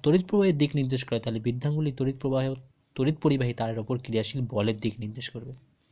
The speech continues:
ওকে, নেক্সট, লেঞ্জের সূত্র। এটা একটু ইজি, না আসার চান্স আছে মোটামুটি বলতে গেলে,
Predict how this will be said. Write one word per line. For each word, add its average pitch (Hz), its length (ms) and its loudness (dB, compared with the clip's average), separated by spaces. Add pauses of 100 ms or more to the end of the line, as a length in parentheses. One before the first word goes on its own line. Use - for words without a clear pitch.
(180)
ওকে, 131 220 -8 (880)
নেক্সট, 123 280 -6 (440)
লেঞ্জের 123 420 2
সূত্র। 113 300 -6 (320)
এটা 208 120 -10
একটু 196 180 -2
ইজি, 135 300 0 (480)
না 123 160 -2
আসার 123 420 -4
চান্স 131 420 -2
আছে 127 280 -4
মোটামুটি 123 340 0
বলতে 120 300 -2
গেলে, 113 200 -4